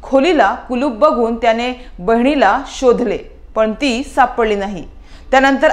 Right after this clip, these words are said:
आई व मोठ्या बहिणी कामावरून घरी परतल्या. त्यांनी परिसरात शोधाशोध सुरू केली असता परिसरातील एका छोट्या मुलाने पीडित मुलीला वरच्या मजल्यावरील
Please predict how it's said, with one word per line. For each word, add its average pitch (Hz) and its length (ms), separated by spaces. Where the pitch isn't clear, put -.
आई 240 380
व 233 100
मोठ्या 226 400
बहिणी 226 480
कामावरून 226 640
घरी 226 220
परतल्या. 196 500
त्यांनी 214 320
परिसरात 262 480
शोधाशोध 311 600
सुरू 262 200
केली 254 260
असता 220 360
परिसरातील 269 760
एका 240 360
छोट्या 247 360
मुलाने 226 540
पीडित 302 320
मुलीला 254 560
वरच्या 233 640
मजल्यावरील 240 720